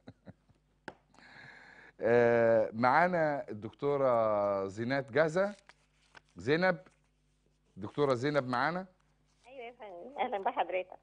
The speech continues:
Speaker 1: اهلا دكتوره زينب، ازاي صحه
Speaker 2: أهلًا
Speaker 1: حضرتك؟
Speaker 2: بحضرتك.
Speaker 1: دكتوره
Speaker 2: بخير حضرتك يا
Speaker 1: زينب، بما
Speaker 2: دكتور.
Speaker 1: انك عضو، آه، الجمعيه العالميه للصحه النفسيه، آه، شايفه المصريين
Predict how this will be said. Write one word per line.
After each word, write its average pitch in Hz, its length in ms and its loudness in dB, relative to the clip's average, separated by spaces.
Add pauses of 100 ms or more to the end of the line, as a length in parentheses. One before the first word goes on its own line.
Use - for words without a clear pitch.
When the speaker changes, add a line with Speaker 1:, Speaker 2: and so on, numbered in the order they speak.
Speaker 1:
اهلا 151 300 4
دكتوره 156 360 -2
زينب، 131 400 -2 (260)
ازاي 113 240 -4
صحه 127 200 -2
Speaker 2:
أهلًا 185 120 -10
Speaker 1:
حضرتك؟ 113 460 -4
Speaker 2:
بحضرتك. - 0 - (720)
Speaker 1:
دكتوره 208 400 0
Speaker 2:
بخير 196 240 0
حضرتك 196 200 2
يا - 60 -6
Speaker 1:
زينب، 139 100 -12
بما 151 260 0
Speaker 2:
دكتور. 147 160 -2
Speaker 1:
انك 175 460 -6
عضو، 123 680 -2
آه، 113 40 0 (800)
الجمعيه 107 380 -6
العالميه 117 880 0 (360)
للصحه 113 460 -6
النفسيه، 98 680 -6 (680)
آه، 113 1000 -2
شايفه 175 720 -2 (120)
المصريين 127 1080 -6